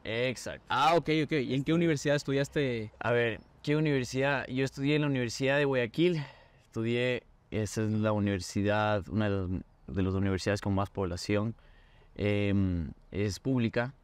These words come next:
Speaker 2: Ok.
Speaker 1: Es, imagínate como la central, pero en Guayaquil.
Speaker 2: Pero en Guayaquil.
Speaker 1: Ajá.
Speaker 2: Ñaño, ¿por qué decides irte a Guayaquil?
Speaker 1: Bueno, en ese entonces, pues, teníamos el cenecit, ¿no? Que, que tú aplicabas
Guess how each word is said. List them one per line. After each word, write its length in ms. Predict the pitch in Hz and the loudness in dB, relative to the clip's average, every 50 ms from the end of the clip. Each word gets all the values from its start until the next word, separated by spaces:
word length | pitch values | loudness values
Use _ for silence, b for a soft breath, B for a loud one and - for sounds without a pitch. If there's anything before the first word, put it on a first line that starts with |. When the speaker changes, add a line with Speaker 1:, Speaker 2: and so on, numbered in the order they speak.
| - | -8
Speaker 2:
Ok. 160 | - 117 104 120 127 160 180 - - _ - | -6 -4 0 0 0 0 -2 -6 -16 _ -10
Speaker 1:
Es, 500 | - - 95 104 107 110 110 104 - - - | -6 -4 -2 0 0 -2 -2 -6 -10 -12 -6
imagínate 400 | - 113 147 156 160 156 156 160 | -4 -2 0 0 0 0 0 0
como 140 | 151 151 147 | 0 0 0
la 120 | 127 120 | 0 -2
central, 360 | 110 131 120 127 135 143 147 | -2 -2 -2 0 0 -2 -2
pero 160 | - - 110 107 | -2 -4 -4 -4
en 60 | 101 | -4
Guayaquil. 220 | 95 92 87 - | -4 -6 -4 -2
Speaker 2:
Pero 160 | - 131 131 | -2 -2 -2
en 40 | 123 117 | -2 -4
Guayaquil. 320 | 117 - - - - - | -4 -6 -6 -8 -4 -4
Speaker 1:
Ajá. 440 | 139 139 - 160 143 143 139 B B B B B B B B | -4 0 0 0 0 0 -2 B B B B B B B B
Speaker 2:
Ñaño, 280 | 196 139 147 170 175 165 | -2 0 2 2 2 0
¿por 160 | - 156 135 | -2 -4 -2
qué 80 | - 160 | 0 0
decides 380 | 156 139 - 170 156 147 - - | 0 0 0 -2 -2 -2 -2 -4
irte 180 | 147 139 - 156 | -6 -4 -4 -4
a 40 | |
Guayaquil? 520 | 147 131 120 110 95 101 - - 127 113 - b b b b _ | -2 -2 -2 -4 -6 -6 -6 -6 -6 -6 -6 b b b b _
Speaker 1:
Bueno, 180 | - 160 151 | 0 0 0
en 60 | 151 | 2
ese 180 | 165 180 - 233 | 0 0 0 0
entonces, 460 | 214 185 - 202 196 190 160 180 160 | -2 0 0 -2 -2 -2 -2 -4 -6
pues, 180 | - - 127 - | -2 -4 -4 -2
teníamos 380 | 127 120 123 127 123 123 113 | 0 0 0 2 2 0 0
el 120 | 101 101 95 | 0 -2 -2
cenecit, 420 | - 104 98 101 - - 120 107 92 | -2 -2 -4 -4 -2 -2 -2 -2 0
¿no? 280 | 78 76 87 95 95 | -2 -2 -2 -4 -6
Que, 500 | - - 85 85 85 78 73 76 65 - - | -6 -4 -4 -4 -2 -4 -4 -6 -8 -10 -10
que 140 | - 90 87 | -10 -10 -8
tú 480 | - - 113 117 120 117 113 110 101 - - | -4 -2 0 2 2 2 2 2 0 -2 -2
aplicabas 840 | 107 107 - - 107 98 - 131 135 131 127 127 127 - - | -6 -6 -4 -4 -4 0 2 2 2 2 2 0 0 -2 -6